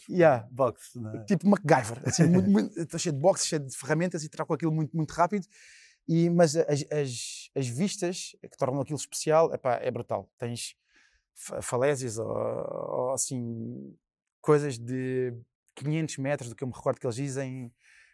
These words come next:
Speaker 1: eh, onde as, eh, as vistas são, são brutais, montanhas, acho que ainda, yeah, ainda chegas a ver zonas de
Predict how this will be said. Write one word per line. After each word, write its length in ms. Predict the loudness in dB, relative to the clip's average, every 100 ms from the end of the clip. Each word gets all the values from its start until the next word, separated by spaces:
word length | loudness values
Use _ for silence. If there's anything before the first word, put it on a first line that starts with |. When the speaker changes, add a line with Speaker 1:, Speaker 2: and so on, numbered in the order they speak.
| _
Speaker 1:
eh, 160 | 0 2
onde 180 | 2 2
as, 200 | 0 -4
eh, 480 | -4 -4 -2 -2 -2
as 100 | -4
vistas 200 | -6 -8 -8
são, 260 | -8 -8 -8
são 140 | -6
brutais, 720 | -4 0 4 4 4 2 0
montanhas, 960 | -4 -4 0 2 2 0 -6 -10 -14 -6
acho 200 | -4 -4
que 60 | -6
ainda, 220 | -6 -6 -2
yeah, 200 | -2 -2
ainda 120 | -6
chegas 260 | -6 -6 -4
a 60 |
ver 160 | -4 -4
zonas 280 | -4 -6 -6
de 280 | -6 -8